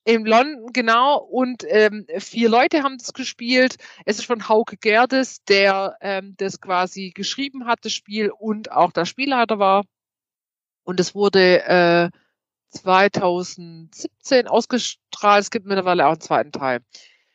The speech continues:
So, äh, wie fand ich das? Also, ähm, du hast mir das ja auch in, mit der Intention ein bisschen aufgegeben, die Hausaufgabe, als, ähm,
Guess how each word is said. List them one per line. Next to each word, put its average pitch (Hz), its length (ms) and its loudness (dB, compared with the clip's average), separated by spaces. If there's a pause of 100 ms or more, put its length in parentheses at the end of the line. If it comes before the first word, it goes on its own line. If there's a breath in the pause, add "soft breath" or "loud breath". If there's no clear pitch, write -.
(160 soft breath)
So, 160 580 -2 (180)
äh, 185 260 4
wie 233 120 -4
fand 175 300 0
ich 156 140 -14
das? 139 220 -4
Also, 196 580 -2 (100)
ähm, 190 680 0 (280)
du 226 120 -2
hast 240 200 2
mir 254 80 -4
das 233 180 -2
ja - 160 0
auch 208 220 2
in, 196 300 -10
mit 208 160 -4
der 208 80 4
Intention 214 580 -4
ein 247 60 -14
bisschen 226 220 -8
aufgegeben, 196 500 -2
die 202 60 -2
Hausaufgabe, 185 600 0 (800 loud breath)
als, 190 840 2 (120)
ähm, 180 880 -2